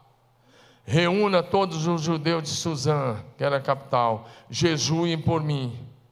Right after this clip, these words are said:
Não comam nem bebam durante três dias e te-,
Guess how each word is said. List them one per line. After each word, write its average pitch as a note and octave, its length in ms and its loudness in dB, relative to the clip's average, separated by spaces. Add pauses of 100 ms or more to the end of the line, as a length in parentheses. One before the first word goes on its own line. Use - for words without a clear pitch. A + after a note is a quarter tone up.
(600)
Não G3 320 4
comam G#3+ 540 4
nem E3+ 160 0
bebam E3 340 0
durante E3 440 -2
três E3 340 -4
dias F3 380 -6
e E3 80 -8
te-, D#3+ 340 -8